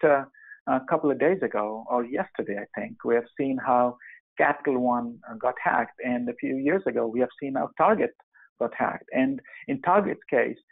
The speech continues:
it was their test environment that was exposed. Uh, test environments should not be using P I I or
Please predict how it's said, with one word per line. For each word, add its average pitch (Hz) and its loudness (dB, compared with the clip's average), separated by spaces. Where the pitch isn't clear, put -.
it - -10
was 131 4
their 123 0
test 202 2
environment 117 -4
that 120 -8
was - -6
exposed. - 0
Uh, 120 0
test 254 2
environments 139 -2
should 143 -2
not 190 2
be 131 -6
using 101 -12
P 131 -4
I 104 -2
I 95 -6
or 113 -8